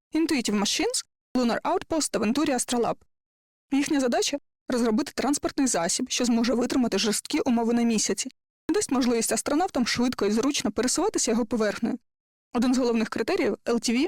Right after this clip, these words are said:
має витримати умови на південному полюсі місяця. Південний полюс місяця посічений кратерами і має багато басейнів та гір. Це непростий рельєф для подолання. Пік Епсилон, наприклад, понад дев'ять тисяч метрів у висоту, вищий за Еверест.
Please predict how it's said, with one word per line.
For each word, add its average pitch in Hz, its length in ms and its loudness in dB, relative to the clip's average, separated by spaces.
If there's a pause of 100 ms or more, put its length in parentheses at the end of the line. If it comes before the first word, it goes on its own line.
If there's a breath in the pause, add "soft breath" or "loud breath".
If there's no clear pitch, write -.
має 226 220 2
витримати 240 440 0
умови 247 340 2
на 220 120 2
південному 233 560 2
полюсі 220 400 0
місяця. - 440 -2 (500)
Південний 247 400 2
полюс 214 320 0
місяця - 380 -2 (340)
посічений 330 440 -2
кратерами 202 520 -2
і 208 40 0
має 240 180 2
багато 220 320 0
басейнів 285 420 0
та 254 100 -2
гір. - 300 0 (360)
Це 294 120 -2
непростий 285 440 0
рельєф 214 400 0
для 220 120 0
подолання. 208 540 0 (440)
Пік - 200 -4
Епсилон, 262 360 0
наприклад, 196 460 -2 (300)
понад 285 340 0
дев'ять 294 380 2 (240)
тисяч 240 360 -2
метрів 226 360 0
у 214 60 0
висоту, 214 500 0 (300)
вищий 262 320 0
за 214 140 2
Еверест. 220 480 0